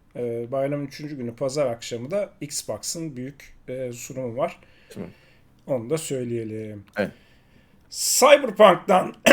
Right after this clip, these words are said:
Speaker 1: <clears throat> güzel bir haber.
Speaker 2: Hı.
Speaker 1: Cyberpunk iki arkadaşlar yeni aşamaya geçmiş. Ee, konsept aşamasını bırakmış arkasında.
Speaker 2: Hı.
Speaker 1: Şimdi,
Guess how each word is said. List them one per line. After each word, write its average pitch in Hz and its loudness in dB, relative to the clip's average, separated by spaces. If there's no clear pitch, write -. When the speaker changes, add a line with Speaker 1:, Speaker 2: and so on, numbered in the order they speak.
Speaker 1:
<clears throat> 185 10
güzel 147 4
bir 131 -2
haber. 151 6
Speaker 2:
Hı. 240 -10
Speaker 1:
Cyberpunk 170 2
iki 214 0
arkadaşlar 139 0
yeni 151 -2
aşamaya 135 -2
geçmiş. 120 -6
Ee, 117 -4
konsept 151 0
aşamasını 101 -8
bırakmış 135 -2
arkasında. 117 -6
Speaker 2:
Hı. 180 -2
Speaker 1:
Şimdi, 127 -6